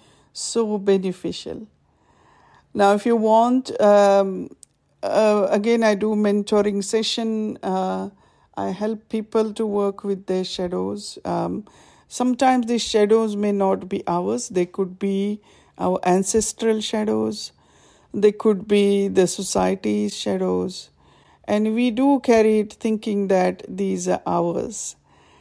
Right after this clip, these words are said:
And the more you will work with yourself, you will start noticing that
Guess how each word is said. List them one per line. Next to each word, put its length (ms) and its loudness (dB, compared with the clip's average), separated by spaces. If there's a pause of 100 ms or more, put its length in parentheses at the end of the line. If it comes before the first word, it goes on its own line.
(320)
And 600 4 (100)
the 180 0
more 340 4
you 180 4
will 180 2
work 320 4
with 280 -4
yourself, 720 -2
you 200 0
will 420 -2
start 440 -4
noticing 680 -4
that 340 0